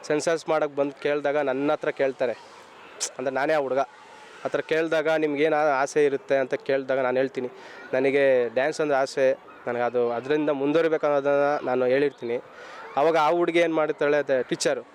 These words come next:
ಅವ್ರು ಏನು ಮಾಡ್ತಾರೆ ಅಂದರೆ, ಅವ್ರಿಗೆ ಗೊತ್ತಿರೋ ಇನ್ನೂ ಅದಕ್ಕೆ ದೊಡ್ಡ ವ್ಯಕ್ತಿ ಇರ್ತಾರೆ ಗುರುಗಳು ಡ್ಯಾನ್ಸ್ಗೆ, ಅವ್ರನ್ನ ಅವ್ರ ಕ-, ಅವ್ರ ಹತ್ರ ಕರ್ಕೊಂಡೋಗಿ ಪರಿಚಯ ಮಾಡಿಸಿ ನಮ್ಮನ್ನು ಅದರಿಂದ, ಆ, ಹೈ ಲೆವೆಲಾಗಿ ಬೆಳೆಸಿ ಒಂದು ಸ್ಥಾನ ಮಟ್ಟಕ್ಕೆ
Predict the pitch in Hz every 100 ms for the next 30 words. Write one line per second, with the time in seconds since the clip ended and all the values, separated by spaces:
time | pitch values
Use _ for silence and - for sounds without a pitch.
0 | - - - - - 143 160 151 147 -
1 | 135 127 131 175 - - - - - 127
2 | 170 190 190 160 151 - 185 175 151 147
3 | 165 151 - 165 139 139 151 170 135 -
4 | 160 143 143 131 131 135 131 117 - 131
5 | 139 123 107 - - - - - - -
6 | 127 151 156 156 147 151 120 131 135 143
7 | 139 - 143 139 139 - - 160 143 131
8 | - 139 139 - - - - - - -
9 | - 135 139 151 147 151 139 143 147 156
10 | - - 131 117 113 113 - - - 135
11 | 151 147 143 139 131 123 127 - 147 165
12 | - - - - 127 123 - - 131 143
13 | 147 143 135 - - 175